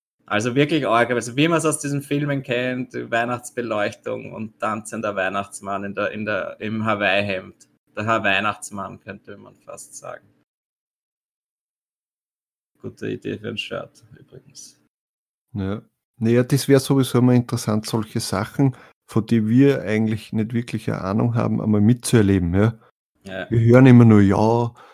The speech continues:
Speaker 2: äh, Weihnachten, das ist in, in Amerika oder Halloween ist in Amerika ganz was anderes, aber das einfach mal mitzuerleben und dann vielleicht auch besser zu verstehen, was da abgeht, das wär schon mal
Speaker 1: Ja.
Speaker 2: cool. Ja.
Speaker 1: Ja, und deswegen auch, ist mir eben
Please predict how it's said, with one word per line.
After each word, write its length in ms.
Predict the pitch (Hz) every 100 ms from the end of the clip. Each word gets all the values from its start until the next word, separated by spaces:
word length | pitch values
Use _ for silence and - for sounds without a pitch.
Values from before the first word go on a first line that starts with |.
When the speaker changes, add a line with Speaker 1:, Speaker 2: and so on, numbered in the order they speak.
| _ _
Speaker 2:
äh, 440 | 107 101 101 98
Weihnachten, 600 | 98 113 113 110 - 110 101
das 220 | 104 -
ist 140 | 107
in, 240 | 110 101 113
in 160 | 101
Amerika 520 | 98 101 107 104 -
oder 160 | 101 98
Halloween 400 | 101 107 104 107
ist 120 | 104
in 100 | 104
Amerika 400 | 98 98 104 -
ganz 280 | - 120 113
was 140 | 98
anderes, 460 | 113 113 123 120 117
aber 160 | 117 104
das 200 | 107 107
einfach 260 | 104 104
mal 100 | 104
mitzuerleben 680 | 107 143 - 135 113 113 110
und 240 | 110 107
dann 200 | 107 101 - - _
vielleicht 300 | 107 107 110
auch 140 | 107 - -
besser 360 | 123 - 131
zu 100 | -
verstehen, 800 | 117 120 - - 123 151 131 101 _ _ _ _ _ _ _ _
was 280 | - 113 113
da 120 | -
abgeht, 680 | 113 117 - - 117 104 - _ _ _
das 140 | - 104
wär 100 | 123
schon 220 | 156 135
mal 80 | 113
Speaker 1:
Ja. 80 | 113
Speaker 2:
cool. 200 | 90 82 _ _ _
Ja. 160 | 101 113
Speaker 1:
Ja, 60 | 107
und 100 | 120
deswegen 340 | 127 165 156
auch, 140 | 156 160
ist 500 | 143 139 - 139 -
mir 160 | 170 127
eben 180 | 135